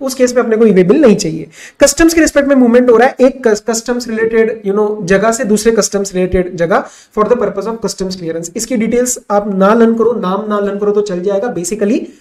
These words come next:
अ, customs clearance के लिए उसी के एक port से उसके दूसरे station के पास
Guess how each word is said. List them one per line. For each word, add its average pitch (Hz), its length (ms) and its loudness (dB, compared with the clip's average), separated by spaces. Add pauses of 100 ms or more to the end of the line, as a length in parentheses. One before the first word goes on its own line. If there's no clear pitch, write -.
(220)
अ, 190 80 2
customs 247 440 -2
clearance 226 340 2
के 196 120 -6
लिए 190 160 2
उसी 214 340 -4
के 269 80 0
एक 254 200 -2
port 202 200 4
से 220 160 -2
उसके 220 340 -6
दूसरे 208 280 -6
station 196 360 -8
के 185 60 -8
पास 180 340 -8